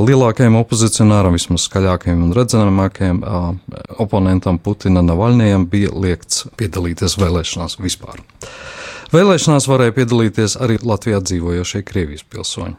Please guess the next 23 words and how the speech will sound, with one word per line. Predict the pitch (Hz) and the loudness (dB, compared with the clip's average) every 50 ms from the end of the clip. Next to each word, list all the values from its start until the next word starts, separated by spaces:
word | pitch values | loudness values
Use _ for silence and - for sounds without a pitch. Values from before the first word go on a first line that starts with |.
| - | -6
Rezultāti | - 101 95 85 90 87 82 - 98 85 - - 139 | -2 0 0 0 0 -2 -2 -2 -4 -2 0 2 2
liecina, | 147 123 - 143 143 143 | 2 2 2 2 2 2
ka | - 165 | 0 -2
starp | - - 131 117 - 95 | -2 -2 -2 -2 0 -2
Latvijā | 98 98 - - 101 92 85 | -2 0 0 0 0 0 0
balsošiem | 90 92 87 - - 101 92 - - 123 117 127 127 - - - - - - - - - - - - - - - - | 0 -2 -2 -2 -2 -2 -2 0 2 2 2 2 2 -2 -8 -18 -20 -20 -20 -20 -20 -20 -20 -20 -20 -20 -12 -6 -4
atbalsts | 113 107 104 117 127 131 - - | -2 0 2 2 2 2 2 2
līdzinējiem | 117 110 104 - - 120 110 113 113 104 | 2 2 2 2 4 4 6 6 4 4
valsts | 101 98 104 - - - | 2 2 0 0 -2 0
vadītājiem | 107 104 107 - - 107 104 104 | 0 0 0 0 2 2 2 2
Vladimiram | 98 98 92 90 95 90 92 85 92 90 90 | 2 2 0 2 2 2 2 2 2 0 0
Putinam | - 120 - - 123 113 107 101 | -2 -4 -2 0 0 2 2 0
bijis | 101 104 98 - 110 | 0 -2 -2 -2 -2
ievērojami | 101 92 95 92 92 104 104 101 101 90 90 | -2 0 0 0 0 2 2 2 2 0 0
lielāks | 85 82 82 82 85 - - - | -2 -2 -2 -4 -6 -4 -2 -2
nekā | 85 80 - - 85 - | -2 -2 -4 -6 -8 -6
pašā | - 80 - - - - - | -8 -8 -6 -6 -8 -8 -4
Krievijā | - 107 104 98 95 104 104 107 | -2 0 0 2 2 2 2 2
un | 110 107 90 | 2 2 0
vēlēšanās | 85 80 80 82 82 - - 101 101 - - | 0 -2 -2 -4 -4 -2 -2 -2 -2 -2 -2
kopumā. | - 110 98 - - 95 82 80 85 - - - - _ _ - | -2 -2 -2 -2 -4 -8 -8 -8 -10 -14 -18 -20 -20 _ _ -4
Kopumā | - 117 107 113 117 110 107 | -2 0 2 2 2 2 4
Latvijā | 104 110 117 120 - 131 131 | 2 2 0 0 0 2 2